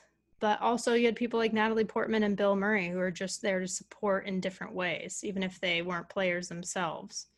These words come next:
I wondered what they were gonna do to make the virtual first pitch happen. And it was cool. They just filmed them and they sent the videos in.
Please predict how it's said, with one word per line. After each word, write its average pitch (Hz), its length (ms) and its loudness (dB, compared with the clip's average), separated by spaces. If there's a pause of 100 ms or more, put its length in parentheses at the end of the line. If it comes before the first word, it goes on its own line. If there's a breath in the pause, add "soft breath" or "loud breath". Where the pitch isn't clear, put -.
(720)
I 214 160 4
wondered 220 580 4
what 196 220 0
they 202 100 2
were 190 120 2
gonna 185 180 0
do 180 300 -4
to 190 140 -8
make 185 260 -2
the 190 80 2
virtual 180 400 0
first - 320 -6
pitch - 520 -6 (340)
happen. 185 580 -4 (480)
And 185 420 0
it 214 80 0
was 240 140 -2
cool. 320 240 4
They 208 160 4
just 226 200 -2
filmed 262 280 6
them 247 160 6
and 226 100 4
they 196 80 2
sent 226 240 0
the 220 80 -2
videos 196 460 4
in. 190 280 0